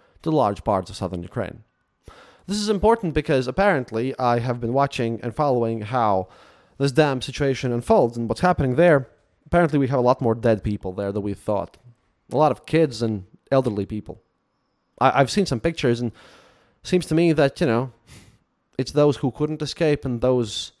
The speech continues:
well, who stayed with them. I always remember there was this, uh, book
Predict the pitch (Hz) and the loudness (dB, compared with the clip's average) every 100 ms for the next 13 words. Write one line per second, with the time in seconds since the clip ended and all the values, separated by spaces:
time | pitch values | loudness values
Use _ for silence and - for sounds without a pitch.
0 | _ _ _ _ _ _ _ _ - 110 | _ _ _ _ _ _ _ _ -4 -2
1 | 120 110 - _ _ 127 117 127 123 120 | 0 -2 -8 _ _ -8 -4 -4 -2 -2
2 | 120 82 - _ _ _ _ _ _ _ | -4 -12 -20 _ _ _ _ _ _ _
3 | _ _ - 190 214 240 151 156 170 165 | _ _ 0 2 4 4 2 0 2 2
4 | 120 - - _ 123 165 185 180 143 123 | 0 -2 -20 _ -2 2 2 0 0 -4
5 | - - - 127 113 113 120 117 - | -4 -10 -4 -2 -2 0 2 2 0